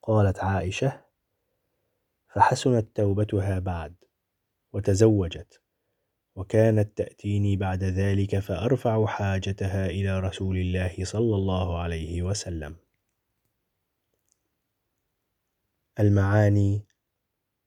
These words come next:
أهمهم، أصابهم الهم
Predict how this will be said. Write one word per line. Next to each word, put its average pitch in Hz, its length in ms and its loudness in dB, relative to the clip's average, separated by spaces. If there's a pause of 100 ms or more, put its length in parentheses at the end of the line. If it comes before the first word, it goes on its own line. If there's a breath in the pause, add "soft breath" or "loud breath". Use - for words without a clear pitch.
(1200)
أهمهم، 107 760 2 (1700)
أصابهم 95 720 2
الهم 95 360 0